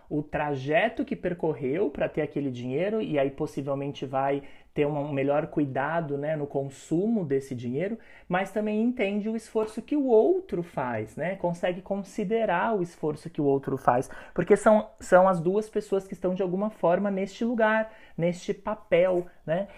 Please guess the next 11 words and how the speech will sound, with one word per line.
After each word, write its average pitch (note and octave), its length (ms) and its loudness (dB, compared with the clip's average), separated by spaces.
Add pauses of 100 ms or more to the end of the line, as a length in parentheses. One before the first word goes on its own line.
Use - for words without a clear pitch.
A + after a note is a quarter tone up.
(140)
E D#3 100 2
aí E3 220 4
a F3 40 4
gente F#3 220 -6
consegue G3+ 440 -2
sim F3 240 -6
fazer F3 240 -2
um F3 40 -2
processo E3+ 440 -6
mais E3+ 340 -6 (260)
empático, D#3 880 -6